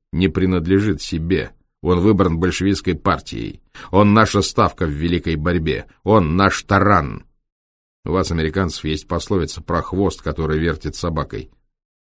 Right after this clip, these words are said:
Именно это пытаются делать умники из Г П У через своего новоявленного Распутина.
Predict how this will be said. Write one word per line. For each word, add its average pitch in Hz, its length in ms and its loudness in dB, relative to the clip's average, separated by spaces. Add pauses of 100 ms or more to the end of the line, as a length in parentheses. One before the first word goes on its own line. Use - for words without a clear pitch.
(100)
Именно 107 300 4
это 92 180 4
пытаются 76 480 -4
делать 80 320 -2
умники 87 380 0
из 78 160 -2
Г 85 120 -2
П 82 140 -4
У 92 160 2
через 80 320 -4
своего 85 360 0
новоявленного 80 800 0
Распутина. 73 640 -8